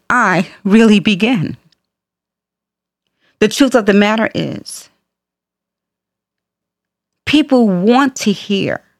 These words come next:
from someone that is authentic and real and that they can relate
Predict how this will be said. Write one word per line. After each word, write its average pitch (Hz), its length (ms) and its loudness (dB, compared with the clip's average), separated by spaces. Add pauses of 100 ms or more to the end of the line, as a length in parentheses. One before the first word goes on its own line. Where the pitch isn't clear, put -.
(240)
from 196 200 2
someone 175 680 -2 (320)
that 190 160 0
is 165 160 -2
authentic 202 680 -2
and 196 180 0
real 160 320 -4 (1200)
and 160 200 0
that 185 160 0
they 185 100 0
can 190 220 -2
relate 165 340 -2